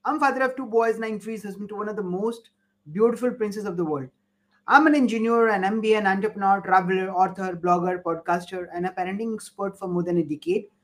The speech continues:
And I'm here helping hundreds of thousands of parents like you to bring the best versions of their children. So, parents, friends, colleagues,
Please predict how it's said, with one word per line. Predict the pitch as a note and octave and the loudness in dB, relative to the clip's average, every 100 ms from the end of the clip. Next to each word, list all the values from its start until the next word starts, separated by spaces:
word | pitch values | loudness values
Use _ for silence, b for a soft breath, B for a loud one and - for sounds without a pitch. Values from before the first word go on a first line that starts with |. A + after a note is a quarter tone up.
| _ _ | _ _
And | G#3+ - | -6 4
I'm | G3+ B3+ B3+ | 8 8 8
here | A3 A3+ A3+ | 6 6 4
helping | F3 F3 G3+ G3+ - _ _ - | 2 0 -6 -8 -14 _ _ -4
hundreds | G#3 B3 C#4 C#4 | 0 0 0 -2
of | C4 | -2
thousands | A#3+ G#3 G#3+ G#3+ | 0 -2 -4 -4
of | A3+ A3 | -4 -2
parents | F#3+ G#3+ G#3 | -4 -4 -4
like | G3 F3+ | -6 -4
you | G#3+ A#3 | -6 -6
to | A3 | -6
bring | F#3 G3 | -4 -2
the | G3 | -2
best | D3+ C#3 G#3 G#3 | -2 0 0 0
versions | F3 F3+ F3+ F3+ | -4 -4 -4 -10
of | F3 | -10
their | E3+ | -10
children. | D3+ C#3 B2+ - _ _ _ _ _ _ _ _ _ _ _ | -10 -12 -12 -18 _ _ _ _ _ _ _ _ _ _ _
So, | - C4 C#4 C#4 - _ _ _ _ _ _ _ _ | 10 12 12 10 -6 _ _ _ _ _ _ _ _
parents, | G#3+ A#3 B3 B3+ - - - _ | 6 8 6 4 -2 -14 -20 _
friends, | - G3+ A3+ A3+ - - _ _ | -4 0 0 -2 -8 -18 _ _
colleagues, | F3+ F#3 G#3 G3+ F3 - | -4 0 0 -2 -6 -16